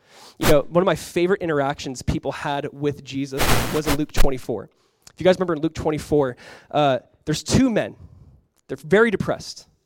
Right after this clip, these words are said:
Luke twenty-four, listen up. Two men depressed. It's resurrection day. Jesus just rose again from the grave. They don't, they don't know that. They're walking from Jerusalem to Emmaus, and they're talking about Jesus. And as they're talking about Jesus,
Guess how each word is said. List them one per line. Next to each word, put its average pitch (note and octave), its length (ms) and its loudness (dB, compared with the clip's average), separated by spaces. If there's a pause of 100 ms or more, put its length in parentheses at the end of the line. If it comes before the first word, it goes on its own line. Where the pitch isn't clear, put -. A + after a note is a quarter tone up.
(120)
Luke G3+ 140 2
twenty-four, F#3+ 340 2
listen D#3+ 180 -2
up. B2+ 140 -6 (320)
Two C4 220 2
men F#3 260 4
depressed. D3+ 580 -2
It's - 160 -14
resurrection D#3+ 520 2
day. A#2 180 -4
Jesus E3+ 340 -8
just E3+ 300 -2
rose E3+ 160 2
again D#3 160 -4
from C3+ 140 -10
the B2+ 60 -4
grave. A2+ 360 -8 (680)
They E3 60 2
don't, E3 300 2
they E3+ 60 2
don't F#3+ 180 2
know G3 220 6
that. C3 280 -2 (760)
They're E3+ 100 4
walking G#3 380 6
from G#3+ 300 4
Jerusalem G3+ 400 2
to G#3 180 -4
Emmaus, D3+ 580 -2 (540)
and E3+ 80 -4
they're F3 80 2
talking G#3+ 440 2
about E3 200 2
Jesus. C3+ 640 -8 (140)
And F#3+ 100 2
as F#3+ 80 6
they're F3+ 80 -2
talking C4 400 0
about E3 160 2
Jesus, D3 480 -6